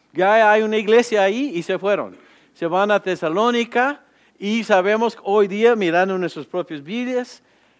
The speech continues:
que hay una epístola escrita a los filipenses y hay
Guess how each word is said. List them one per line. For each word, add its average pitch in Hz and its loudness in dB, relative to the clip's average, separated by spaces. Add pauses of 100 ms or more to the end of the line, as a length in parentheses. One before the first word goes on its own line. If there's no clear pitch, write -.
que 180 2
hay 165 6
una 156 -4
epístola 254 -2 (120)
escrita - -6
a - -6
los 131 -6
filipenses 277 -2 (100)
y 180 0
hay 175 2